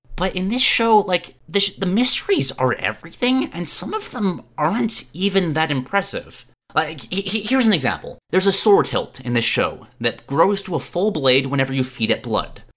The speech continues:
It's treated as an extremely evil artifact, one that is the key to the evil orc's plans. And they give it the same sort of allure that the One Ring has. It's addicting with its power, uh,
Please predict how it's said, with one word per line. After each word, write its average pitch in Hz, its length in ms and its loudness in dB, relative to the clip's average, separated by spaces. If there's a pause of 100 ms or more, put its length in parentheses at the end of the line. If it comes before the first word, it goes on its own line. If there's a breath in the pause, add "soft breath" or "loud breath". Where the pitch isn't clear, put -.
(160)
It's - 460 0
treated 170 340 0
as 143 160 2
an 135 60 -2
extremely 196 640 0
evil 135 520 2
artifact, 101 720 -2
one 135 140 2
that 147 140 2
is 117 240 0 (240)
the 135 100 0
key 143 640 -2 (140)
to 143 100 -6
the 143 200 -6
evil 131 200 2
orc's 101 320 -4
plans. 85 640 -4
And - 80 -4
they 175 60 0
give 240 180 0
it 262 100 0
the 202 80 0
same 180 280 0
sort 156 180 -2
of 135 100 2
allure 120 440 2
that 107 140 -4
the 101 60 0
One 101 280 2
Ring 98 220 -2
has. 127 300 -4
It's - 280 -2 (180)
addicting 110 440 -2
with 104 100 0
its 104 120 -2
power, 104 480 0
uh, 113 140 0